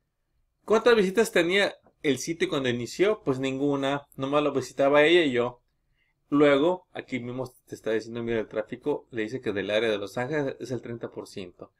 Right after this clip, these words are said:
Y este mes, mira, todavía no llegamos ni a la mitad del mes y ya visi-, y ya superó las visitas del mes pasado. Y aquí le dice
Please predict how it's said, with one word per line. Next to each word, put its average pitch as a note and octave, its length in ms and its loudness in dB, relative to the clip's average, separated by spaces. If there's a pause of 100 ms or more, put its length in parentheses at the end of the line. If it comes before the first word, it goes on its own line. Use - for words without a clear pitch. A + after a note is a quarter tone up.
(320)
Y B3 180 2
este E3+ 240 2
mes, G#3+ 440 0 (320)
mira, F#2+ 400 -8 (1500)
todavía E3+ 280 4
no E3+ 80 0
llegamos F3 300 2
ni D3 80 2
a C3 40 4
la B2+ 80 2
mitad D3+ 420 2
del D3 200 0
mes D#3+ 280 -2
y C3+ 60 -4
ya C3+ 80 2
visi-, C3+ 500 -10
y A2+ 120 -6
ya B2+ 100 4
superó B2+ 320 0
las D3 180 4
visitas B2 460 -4
del G#2+ 140 -4
mes A#2 200 -8
pasado. A2+ 640 -10 (380)
Y A#2 80 -4
aquí C3+ 200 -6
le C3+ 120 0
dice C#3 400 -2